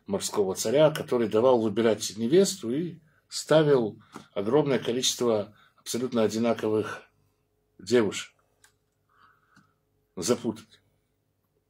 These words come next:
Вот, э, то же самое возникает, когда язычник, не ощущая внутренней принадлежности к Израилю, начинает соблюдать заповеди. Не получив, э, откровения об этом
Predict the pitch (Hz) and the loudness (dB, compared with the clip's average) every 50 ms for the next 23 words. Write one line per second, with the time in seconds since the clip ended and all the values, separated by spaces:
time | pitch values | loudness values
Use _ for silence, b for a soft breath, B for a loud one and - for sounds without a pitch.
0 | _ _ - _ _ - 98 120 117 - - - 117 113 - 143 131 135 131 - | _ _ -20 _ _ -4 -4 -4 -2 -4 -6 -6 -6 2 2 4 4 4 4 4
1 | 180 175 165 147 127 120 123 110 113 120 123 - - 175 175 196 208 156 - - | 4 6 6 4 4 2 0 0 0 -4 -4 -2 0 4 4 4 2 2 -4 -8
2 | 117 104 107 107 131 127 117 107 107 - _ - 110 113 113 143 170 160 - - | -8 -8 0 2 2 2 2 2 -4 -10 _ -6 -4 -2 0 0 0 0 0 -2
3 | 131 110 - - - b b b b b b b b _ 95 113 135 156 151 139 | -2 -6 -6 -8 -16 b b b b b b b b _ -4 -2 2 2 2 2
4 | - - 120 110 - - 135 123 113 101 113 110 107 - 104 104 101 101 - 107 | 2 -2 -4 -4 0 2 2 2 2 2 0 -4 -4 -4 -6 -6 -6 -6 -6 -8
5 | 104 104 107 107 110 113 110 110 - - 147 156 190 208 220 220 208 185 165 - | -6 -6 -6 -6 -6 -6 -8 -8 -6 -6 -6 -2 0 2 2 2 2 2 0 -2
6 | B B B B B B B B B B - - - - - 180 185 185 180 165 | B B B B B B B B B B -8 -6 -4 -4 0 2 4 4 4 2
7 | 175 - - _ - - - 131 110 113 113 113 110 123 135 135 135 - - - | -2 -10 -18 _ -10 -4 -2 -2 -2 -2 -4 -2 2 4 4 4 2 -2 -12 -14
8 | _ _ _ _ _ _ _ _ _ _ _ _ - - 98 120 107 92 - - | _ _ _ _ _ _ _ _ _ _ _ _ -18 -4 0 0 0 0 -2 -12
9 | - - - - _ _ _ _ _ _ _ _ _ _ _ _ _ _ _ _ | -20 -20 -20 -20 _ _ _ _ _ _ _ _ _ _ _ _ _ _ _ _
10 | _ _ _ _ _ _ _ _ _ _ _ _ 113 143 170 165 170 160 147 147 | _ _ _ _ _ _ _ _ _ _ _ _ 2 2 2 4 4 2 2 2
11 | 147 - - 156 151 - - - - - 113 113 113 110 107 - 120 117 - - | 0 2 2 2 0 0 -6 -10 -8 -2 0 2 2 2 2 2 0 -2 -4 -4
12 | - 131 131 131 156 160 151 143 120 113 110 107 98 107 101 92 - 92 90 - | -2 0 2 2 2 2 2 2 0 0 0 0 0 -2 -4 -4 -6 -14 -14 -16